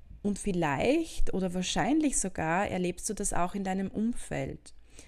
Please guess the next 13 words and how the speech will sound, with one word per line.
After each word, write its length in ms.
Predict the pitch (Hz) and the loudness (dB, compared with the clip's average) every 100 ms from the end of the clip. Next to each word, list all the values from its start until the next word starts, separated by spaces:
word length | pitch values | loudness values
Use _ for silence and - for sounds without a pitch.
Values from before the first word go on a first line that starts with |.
| - - - | -18 -20 -10
Also 240 | 175 180 | -6 -2
oft 260 | - 226 - | -2 -2 -2
ist 120 | 226 | -2
es 240 | 214 - | -2 -2
so, 220 | 185 170 220 | 0 2 2
dass 260 | 214 - | 0 -2
gerade 400 | - 185 160 170 | -4 -2 0 0
Menschen, 680 | 165 151 208 277 - 269 240 | -2 -2 0 -2 -2 -2 0
die 60 | 208 | 0
in 80 | |
ihrem 280 | 190 175 170 | 0 -2 -2
Leben 500 | 156 160 190 196 190 - | 0 2 2 0 -6 -10
viel 760 | - - - 214 277 311 320 | -16 -8 -2 4 6 6 4